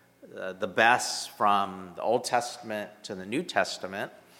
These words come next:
In Matthew's Gospel, we saw that, if, just a reading of that, uh, Matthew just is the only Gospel that describes how the tomb was opened.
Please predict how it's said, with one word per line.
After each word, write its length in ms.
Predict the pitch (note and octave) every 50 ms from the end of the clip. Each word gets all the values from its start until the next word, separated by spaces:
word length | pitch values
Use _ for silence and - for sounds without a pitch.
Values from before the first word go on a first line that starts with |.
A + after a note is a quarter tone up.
| - - - - - - - - - - - - -
In 320 | D#3 D#3 E3 D#3 C#3+ C#3+
Matthew's 460 | D#3+ F3+ G#3+ A#3+ - A3 F#3+ E3+ C#3+
Gospel, 640 | B2+ B2 A#2 A#2 A#2 - - - D3 F#3+ B3+ C4+ B3
we 160 | E3+ C3 B2
saw 520 | - - - A#2+ A#2 A#2 A#2 A#2 A2+ A#2 A2
that, 500 | A2 G#2+ G#2+ G#2+ G#2 G#2 - - - - - - - - -
if, 200 | G#2+ G#2+ - G#2+
just 280 | G#2+ A2+ G#2+ - - A2
a 60 | F#2+
reading 420 | F#2 G#2 B2 C#3 C#3+ C3 A2 G2
of 180 | F#2+ F#2 F#2 F2
that, 340 | F#2+ F#2 G2 G#2 G2 - - - - - - - - _ _ _ _ _ _ _ _ _ _
uh, 480 | G#2+ G#2 G2+ G#2 G2+ G2 G2 G2 G2 G2 G2 - - - - - _ _ _
Matthew 460 | A#2+ A2+ A#2 A#2 B2 C#3 - C#3+ C3 A2+
just 420 | G#2 A2 - - - - - -
is 140 | A#2+ A2+ G#2+
the 120 | A2+ A2
only 240 | A#2+ C3 D3+ D3 B2+
Gospel 600 | A2 G#2+ G#2 G#2 G#2 - - - A2+ G#2+ G#2+ G#2+
that 300 | G#2+ G2 F2+ - - -
describes 680 | G#2 F#2+ - - - - G#2+ G#2+ G#2+ G#2+ G2+ - -
how 200 | - - D3 D3+
the 100 | C#3 C#3
tomb 320 | C#3 - - F#3+ F3+ F3+ E3
was 160 | D#3 C#3+ D#3 -
opened. 520 | D3+ G3 A#3+ - - B2+ F#2+ F2 -